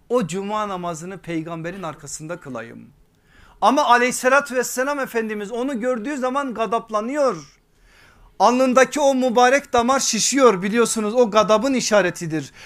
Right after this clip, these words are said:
Kıpkırmızı kesiliyor. "Sen benim söylediğimi niye yapmadın Abdullah?" diyerek onu sorguluyor.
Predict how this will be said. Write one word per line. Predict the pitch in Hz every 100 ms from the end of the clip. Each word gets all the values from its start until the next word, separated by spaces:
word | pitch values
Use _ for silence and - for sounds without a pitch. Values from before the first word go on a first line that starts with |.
| - -
Kıpkırmızı | - 370 - - 226 220 196
kesiliyor. | - 202 - 185 170 165 - - -
"Sen | - 285 311 240
benim | 254 330 294
söylediğimi | - 262 247 240 262 247
niye | 226 302
yapmadın | 370 311 226 247 226 226
Abdullah?" | 220 214 247 220 220 170
diyerek | 208 202 180 196
onu | 185 185
sorguluyor. | - 165 151 143 139